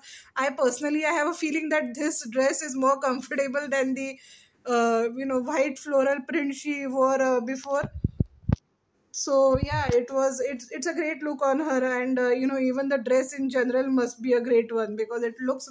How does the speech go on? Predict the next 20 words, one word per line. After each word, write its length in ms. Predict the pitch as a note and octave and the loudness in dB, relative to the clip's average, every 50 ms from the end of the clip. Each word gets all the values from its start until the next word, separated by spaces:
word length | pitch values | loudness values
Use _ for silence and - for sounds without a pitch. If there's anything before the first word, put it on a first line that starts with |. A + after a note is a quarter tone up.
| A#3 A3+ | -8 -6
very 240 | A3 G#3+ A#3 D#4+ | -6 -6 -8 -8
comfortable. 640 | D#4+ - A3+ A3 A3+ - A#3+ A#3 A#3+ A#3 A3 G#3 F#3+ - _ _ _ _ _ _ _ _ _ _ - | -6 -6 -6 -6 -6 -8 -6 -6 -6 -6 -6 -6 -10 -12 _ _ _ _ _ _ _ _ _ _ -2
Uh, 360 | A#3+ A#3+ B3 A#3+ A#3 A#3+ A#3+ A#3 - _ _ _ _ _ _ _ _ _ _ _ _ _ _ _ | 0 0 2 2 0 -2 -4 -6 -10 _ _ _ _ _ _ _ _ _ _ _ _ _ _ _
so, 600 | - - - - C#4+ C#4 C#4 C#4 C#4+ C#4 B3+ B3 _ _ _ _ _ _ _ _ _ _ _ _ - | -20 -16 -10 -6 -4 -2 0 -2 -2 -4 -8 -12 _ _ _ _ _ _ _ _ _ _ _ _ -4
you 180 | D4 E4 E4+ | 0 2 4
know, 160 | E4 D#4 D4+ | 4 4 4
it's, 240 | D4+ D#4 D4+ B3+ D4+ | 2 0 -2 -2 0
uh, 360 | D4+ C4+ C4 B3+ B3 A#3+ A#3+ B3 A#3+ | 0 2 2 4 2 2 0 -2 -2
okay, 280 | C4+ C4 C4+ B3+ A3 A3 A3 A3 | -2 0 2 2 2 2 0 -2
more 400 | A3+ A#3+ B3 B3+ C4 C#4 C#4 C#4 | 0 0 2 4 4 4 4 4
on, 280 | C4+ C4 C4 C4 C4 C4 | 2 2 2 2 2 2
uh, 260 | B3 B3 B3 A#3+ A#3+ | 0 0 0 -2 -2
we 100 | A#3+ C4 | -4 -4
have 180 | D4 C4 C4 B3+ | -2 -2 0 2
more 240 | C4 C4 C#4 D4 D4+ | 2 4 4 4 2
updates 480 | D4 C#4 B3 A#3 C4+ C#4 C#4+ C4 - | 2 0 -2 -2 -2 -2 -2 -2 -2
on 180 | D#4+ C#4 B3+ C4+ | 0 0 2 2
her 240 | D#4 C#4+ C#4 C#4 C4 | 2 2 2 2 2
dresses. 640 | A3+ B3 B3+ B3 A#3+ B3 - C#4+ D4 D4+ D4 - | 2 2 2 2 2 0 -2 -4 -4 -4 -6 -4
Uh, 360 | D4+ C4 B3 A#3+ A#3 A#3 A#3 | -4 -2 0 0 0 0 -2